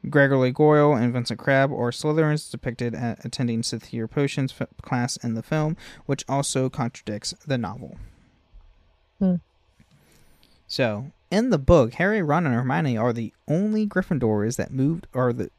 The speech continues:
Speaker 1: three of the twelve that moved to, uh, new to levels.
Speaker 2: That's fair.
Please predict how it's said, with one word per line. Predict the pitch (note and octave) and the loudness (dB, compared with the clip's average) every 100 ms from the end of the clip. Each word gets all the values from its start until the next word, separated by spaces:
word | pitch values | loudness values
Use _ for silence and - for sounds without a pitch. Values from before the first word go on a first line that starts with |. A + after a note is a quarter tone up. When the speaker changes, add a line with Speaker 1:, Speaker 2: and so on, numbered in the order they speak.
| - | -20
Speaker 1:
three | - - D3+ D#3+ G#3 G#3+ G#3 | -20 -16 -8 -2 0 0 0
of | E3 | 0
the | - C#3 | 0 0
twelve | - C#3 A#2 G#2+ - | 0 0 0 -2 -4
that | G#2+ | -4
moved | B2 C3+ D#3 | -2 -2 -4
to, | - A#2+ A2+ A2 - | -4 -4 -4 -6 -8
uh, | B2+ A2 G#2 | -6 -4 -2
new | A2+ | -4
to | G#2 G#2+ | -6 -8
levels. | F#2 - - - - - _ _ _ _ _ _ _ _ _ _ _ _ - - - | -8 -8 -8 -8 -10 -14 _ _ _ _ _ _ _ _ _ _ _ _ -20 -20 -4
Speaker 2:
That's | G#3 F#3 - | 0 0 2
fair. | F#3 F3+ F3+ | 4 4 2